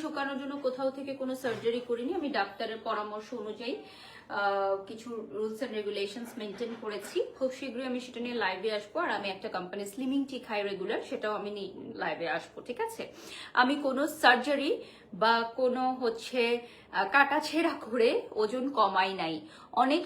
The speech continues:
সুন্দর লাগছে, thank you, thank you। আহ, এটা হচ্ছে খুবই সুন্দর ব্ল্যাকের মধ্যে পিঙ্কের একটা কম্বিনেশনে পাবেন। হুম, আমাদের ড্রেসগুলো দেখেন, খুবই কম বাজেটের মধ্যে পাবেন আপনারা। হ্যাঁ, চিনন সিল্কের মধ্যে ব্ল্যাকের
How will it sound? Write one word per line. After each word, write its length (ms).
সুন্দর 300
লাগছে, 280
thank 280
you, 180
thank 280
you। 80
আহ, 160
এটা 160
হচ্ছে 320
খুবই 260
সুন্দর 300
ব্ল্যাকের 380
মধ্যে 240
পিঙ্কের 480
একটা 160
কম্বিনেশনে 640
পাবেন। 280
হুম, 180
আমাদের 340
ড্রেসগুলো 520
দেখেন, 300
খুবই 280
কম 160
বাজেটের 420
মধ্যে 220
পাবেন 240
আপনারা। 280
হ্যাঁ, 160
চিনন 320
সিল্কের 460
মধ্যে 300
ব্ল্যাকের 360